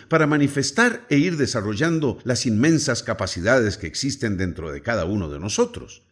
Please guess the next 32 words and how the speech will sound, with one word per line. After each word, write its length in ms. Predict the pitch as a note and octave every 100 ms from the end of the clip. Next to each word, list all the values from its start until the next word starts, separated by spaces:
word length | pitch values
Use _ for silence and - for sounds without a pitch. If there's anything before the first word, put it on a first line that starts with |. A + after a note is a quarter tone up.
| _
De 120 | D#2
esta 180 | D#2+ B2
manera, 560 | D#3 G#3 D#3 F#2 F2 -
el 140 | A#2+
trabajo 500 | - B2 F#3 - C#3
podría 380 | C3 C3 D3+ C#3+
constituir 720 | D3 C3+ D3 D3+ A#3 G3 - -
un 200 | G#3+ F#3
medio 300 | G#3+ F#3 F3
extraordinario 960 | - - D#3+ D3+ C#3+ F3+ E3+ B2 F#2+
de 80 | F2+
satisfacción 800 | G2+ G2+ A#2+ A#2 C#3 - F#3+ F3
y 60 | D3
crecimiento, 760 | C#3+ D3 F#3 B3 G3 - - _ -
pues 200 | F#2 D#2
al 120 | D2+
ser 160 | - D#3
el 140 | C#3+
trabajo 560 | C3 C3 E3 - D#2 -
una 180 | F#2 F#2+
expresión 600 | F2+ - G2+ - A#2 A#2+
de 60 |
uno, 420 | F#3+ F3+ G2 E2 -
podría 400 | - C3+ F3 F#3
ser 340 | E3 C3+ G#2 -
a 80 | A#2+
la 100 | B2
vez 400 | F3+ B3 - -
un 180 | F3 E3
medio 340 | D3+ D#3+ C#3+ C#3
de 240 | C3 B2+
autorrealización, 1160 | C3 A#2+ - A2+ A2+ G#2+ F#2+ F#2 B2+ B2+ G#2